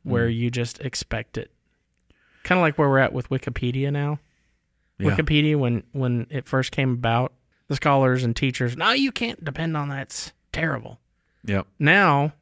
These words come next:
Speaker 1: you have scholars actually, you know,
Speaker 2: Citing
Speaker 1: citing
Speaker 2: Wikipedia.
Speaker 1: Wikipedia.
Speaker 2: Yeah. Well, that's interesting. Uh, I think we,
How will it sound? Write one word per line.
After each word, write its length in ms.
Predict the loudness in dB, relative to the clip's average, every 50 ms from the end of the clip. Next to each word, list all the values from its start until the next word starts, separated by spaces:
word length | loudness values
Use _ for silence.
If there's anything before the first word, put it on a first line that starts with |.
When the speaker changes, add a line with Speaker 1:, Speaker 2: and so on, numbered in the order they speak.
| _ _ _ _ _ _ _ _ _ _ _ _ _ -2
Speaker 1:
you 120 | 0 2
have 340 | 4 4 4 4 2 0 -2
scholars 720 | -8 -10 -8 -2 0 2 2 2 2 0 -2 -4 -4 -4 -2
actually, 560 | 0 0 0 -2 -4 -8 -8 -6 -6 -8 -10 _ _ _ _ _ _ _ _ _ _ _ _ _ _ _ _ _ _ _ _ _ _ _ _ _ -6
you 100 | -4 -2
know, 80 | -2 0
Speaker 2:
Citing 260 | 0 0 2 4 4
Speaker 1:
citing 460 | 6 6 6 6 6 4 4 2 2
Speaker 2:
Wikipedia. 300 | 2 2 2 2 0 0
Speaker 1:
Wikipedia. 320 | -2 -2 -4 -4 -6 -8 -12 -16 -20 -12
Speaker 2:
Yeah. 220 | -8 -6 -6 -6 -6 -8 _ _ _ _ _ _ _ _ _ _ _ -2
Well, 80 | 0 2
that's 220 | 2 2 2 2
interesting. 480 | 0 0 0 -2 -2 0 0 0 0 -2
Uh, 440 | -6 -8 -6 -4 0 0 2 0 0 -4 -8 -10 -12 -14 -14 -6 -4
I 120 | -2 -2
think 240 | 0 0 -2 0 2
we, 340 | 4 4 4 4 2 0